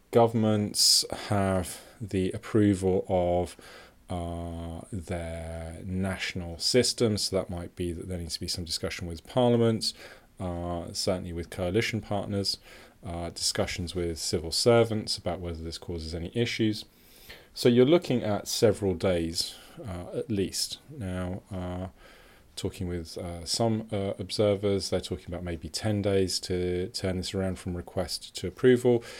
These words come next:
You might be able to lop a few days off because clearly member states are now getting to the point where, as I've said,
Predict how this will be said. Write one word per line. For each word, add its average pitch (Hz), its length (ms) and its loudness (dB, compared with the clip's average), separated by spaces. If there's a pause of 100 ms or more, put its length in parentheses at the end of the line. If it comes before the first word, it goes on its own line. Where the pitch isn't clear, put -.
(180)
You 123 100 6
might 123 240 8
be - 80 4
able 98 140 4 (100)
to 101 80 -4 (160)
lop 104 300 4
a 95 40 0 (120)
few 101 120 2
days 90 280 2
off 98 300 4
because 92 760 0 (320)
clearly 92 380 2
member 92 280 0
states - 540 -2
are 87 480 -2 (920)
now 120 160 6
getting 101 200 4
to - 60 -2
the - 200 -2
point 104 140 2
where, 98 400 4
as 110 160 -2
I've 95 160 0
said, 95 280 6